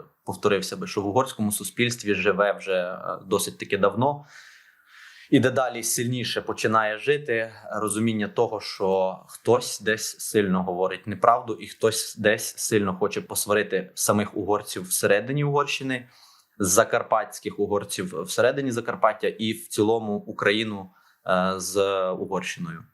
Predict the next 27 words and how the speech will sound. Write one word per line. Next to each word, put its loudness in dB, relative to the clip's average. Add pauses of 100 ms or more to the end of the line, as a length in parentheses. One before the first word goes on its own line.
(600)
Тому, 2
е, 0
м, -4 (600)
більшість, 2
все 4
ж -10
таки, -6
я 2
би -2
сказав, 0
знову -8
ж -16
таки, -12
переважна 2
більшість -6
суспільства 0
цього, 0
це, 0
це 0
на -2
сьогоднішній -6
день 2
розуміє, 0
і -4
будь-які -2
такі -10
вкиди, 2